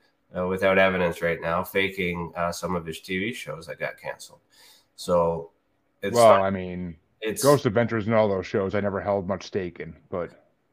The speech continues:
Speaker 1: But it's, it's a different community, but it's the same thing. It's people in media making money on the big screen, putting, you know, putting their ideas and opinions out there, and then us as experiencers believing it, taking it because we've had an experience.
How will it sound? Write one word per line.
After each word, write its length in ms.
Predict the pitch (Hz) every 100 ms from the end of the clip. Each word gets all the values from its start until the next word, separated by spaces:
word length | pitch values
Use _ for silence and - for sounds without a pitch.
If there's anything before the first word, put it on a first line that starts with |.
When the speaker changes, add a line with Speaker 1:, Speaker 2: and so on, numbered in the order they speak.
| -
Speaker 1:
But 360 | 151 160 131 -
it's, 280 | 143 143 143
it's 160 | 135 131
a 60 |
different 440 | 123 147 147 135 -
community, 640 | 104 139 147 113 104 104
but 220 | 101 107
it's 180 | 104 101
the 60 | -
same 320 | - 113 101
thing. 340 | - 127 87
It's 180 | 78 -
people 400 | - 101 113 110
in 120 | 101
media 420 | 98 101 95 101 101
making 380 | 92 - 110
money 560 | 98 95 92 90 95 101
on 160 | 92 90
the 60 |
big 280 | 85 98 -
screen, 540 | - 95 92 90 98
putting, 400 | 98 87 95 95 -
you 120 | 98
know, 200 | 95 95
putting 280 | 101 - 104
their 160 | 104
ideas 440 | 101 92 98 98 98
and 100 | 98
opinions 440 | 101 98 95 90
out 240 | 90 85
there, 220 | 85 92 90
and 100 | 87
then 120 | 85
us 240 | 101 - 95
as 160 | 90
experiencers 720 | 82 - 117 117 98 90 85
believing 540 | 85 85 117 117 85 78
it, 160 | 82
taking 420 | - 117 117 98 82
it 160 | -
because 380 | - - 101 -
we've 120 | 107
had 260 | - 110 98
an 80 | 92
experience. 840 | - - 127 147 95 - _ -